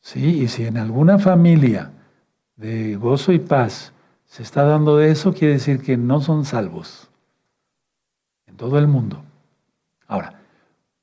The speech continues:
¿qué necesita el ego? O sea, ¿cuál es el alimento del ego? ¿Qué es lo que lo infla? ¿Te acuerdas cuando teníamos esas bombas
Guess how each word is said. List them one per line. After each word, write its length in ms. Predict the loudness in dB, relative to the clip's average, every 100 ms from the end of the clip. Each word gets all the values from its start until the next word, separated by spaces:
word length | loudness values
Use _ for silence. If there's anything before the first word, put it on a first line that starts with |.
| _
¿qué 160 | 0 4
necesita 880 | 4 4 4 0 2 0 0 -2 0
el 180 | 2 4
ego? 400 | 4 2 2 0
O 80 |
sea, 240 | -2 -6 -6
¿cuál 300 | 0 4 6
es 200 | 4 4
el 140 | 4
alimento 640 | 4 4 4 4 4 4 0
del 340 | 2 0 0 0
ego? 500 | 0 0 -2 -8 -10 _ _ _ _
¿Qué 120 | 2
es 100 | 4
lo 120 | 4
que 140 | 4 4
lo 140 | 4
infla? 340 | 4 4 2
¿Te 80 | 0
acuerdas 340 | 2 4 2 2
cuando 420 | 2 4 2 0 -10 -20 -8
teníamos 440 | -2 2 2 2
esas 300 | 0 2 2
bombas 640 | 2 4 4 2 0 -6